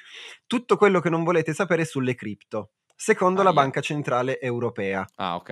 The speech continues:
Speaker 1: Ok?
Speaker 2: <laughs>
Speaker 1: Ha messo praticamente in coda due, quattro, sei, sette, ot-, sette punti.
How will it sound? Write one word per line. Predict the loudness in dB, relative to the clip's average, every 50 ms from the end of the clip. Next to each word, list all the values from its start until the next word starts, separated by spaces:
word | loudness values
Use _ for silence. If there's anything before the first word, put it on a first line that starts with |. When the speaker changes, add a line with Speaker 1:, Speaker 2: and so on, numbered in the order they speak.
| -4 -4 -4
Speaker 1:
Ok? | -4 -2 -2 -2 0 -2 -2 -6 -10 -18
Speaker 2:
<laughs> | -20 -20 -6 0
Speaker 1:
Ha | 4 4 4
messo | 4 4 0 0 -2 -4
praticamente | -2 -2 -2 -4 -2 0 0 0 0 0 -2 -2 -2
in | -4 -2
coda | 0 0 0 2 0 -2
due, | -4 -4 -6 -6 -6 -6 -6 -6 -6 -8 -8
quattro, | -6 -2 2 2 2 2 0 -2 _ _ _ _ _ _ _ -8 -6 -6 -4 -4 -6
sei, | -8 -8 -4 -4 -2 -2 -2 -4 -6 -8
sette, | -6 -4 -2 -2 -4 -6 _ _ _ _ _ -10 -8 -6 -6 -6 -8 -10 -12 _ _ _ _ _ _ _ _ _ _ _ _ _ _ _ _ _
ot-, | 0 0 0 0 -2 _ _ _ _ _ _
sette | -6 -2 -2 -2 0 0 -2 -2
punti. | -2 -4 -8 -8 -8 -6 -4 -4 -4 -6